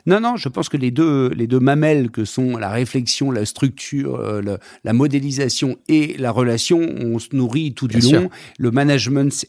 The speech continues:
Speaker 1: est venu, était aussi une fil rouge de tout ce que j'ai construit, mais m'a permis, du coup, dans cette trajectoire, de changer d'environnement énorme entre, euh, la pub, les dessins animés, les jeux vidéo, euh,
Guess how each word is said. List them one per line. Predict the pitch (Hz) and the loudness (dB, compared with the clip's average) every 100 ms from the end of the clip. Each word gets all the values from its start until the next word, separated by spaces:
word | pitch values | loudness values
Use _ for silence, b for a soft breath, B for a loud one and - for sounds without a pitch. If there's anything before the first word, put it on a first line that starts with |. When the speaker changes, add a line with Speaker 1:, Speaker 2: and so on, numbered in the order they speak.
| - | -6
Speaker 1:
est | 120 | -4
venu, | - 127 135 - - | 0 0 0 -6 -12
était | - 113 127 | -10 -4 -4
aussi | 117 143 | -2 -2
une | 113 101 | -2 -4
fil | - 143 | 0 2
rouge | 127 151 120 110 B B | 4 2 0 -6 B B
de | 117 | -6
tout | 107 143 | -4 -4
ce | - | -2
que | 113 | -2
j'ai | 104 | -2
construit, | - 104 - 170 190 B B | 0 -2 0 -4 -4 B B
mais | 113 135 | -2 2
m'a | 135 | 2
permis, | 135 170 143 160 151 | 0 -4 -2 -4 -6
du | 123 165 | -8 -10
coup, | 160 151 | -8 -6
dans | 139 156 | -4 -2
cette | 151 139 | -4 -6
trajectoire, | - 127 127 - 143 151 175 B B 110 | -8 -6 -6 -8 -10 -10 -12 B B -6
de | 139 | -2
changer | 135 - 151 131 | -2 -2 0 -2
d'environnement | 135 127 117 123 143 156 131 | -2 -2 -2 -2 0 2 2
énorme | 151 143 123 | 2 0 -2
entre, | 113 - 123 120 92 B B B - - | -6 -6 -4 -4 -6 B B B -20 -14
euh, | 62 78 | -10 -6
la | 107 120 | -2 -2
pub, | - 143 127 | -2 -4 0
les | 113 | 0
dessins | 107 110 - 117 | 2 0 0 -2
animés, | 107 107 117 139 143 | -6 -4 -4 -4 -4
les | 139 117 | -4 -4
jeux | 101 | -2
vidéo, | 117 104 104 113 113 135 139 143 135 | -4 -4 -4 2 2 2 0 0 0
euh, | 110 110 | 0 -2